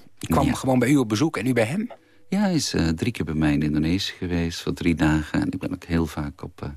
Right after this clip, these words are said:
Speaker 2: Paleis Soestdijk, eh, langs geweest. En het was, eh, was heel leuk, want als hij dan kwam, want de doktoren zeiden van, "Nee, u mag nu echt niet meer gaan, hoogheid." En dan gingen we die trappen af en in het oerwoud. En ik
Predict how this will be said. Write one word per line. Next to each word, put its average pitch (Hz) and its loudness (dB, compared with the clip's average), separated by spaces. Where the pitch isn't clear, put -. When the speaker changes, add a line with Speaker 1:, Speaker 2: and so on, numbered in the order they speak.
Speaker 2:
Paleis 76 2
Soestdijk, - 0
eh, - -2
langs 78 -2
geweest. 82 -2
En - -2
het - -4
was, - -10
eh, - 0
was - -6
heel 95 2
leuk, 87 -4
want 71 -4
als - -8
hij - 0
dan 71 0
kwam, 82 0
want 87 -8
de 82 -4
doktoren 80 0
zeiden 80 -4
van, 85 2
"Nee, 113 4
u 107 0
mag - 0
nu 104 2
echt - -4
niet 110 0
meer 107 -8
gaan, 101 2
hoogheid." 92 2
En - -8
dan - -10
gingen - -2
we 71 0
die 76 -2
trappen - -4
af - -4
en 78 2
in 73 2
het 71 -2
oerwoud. 82 2
En - -6
ik 87 -4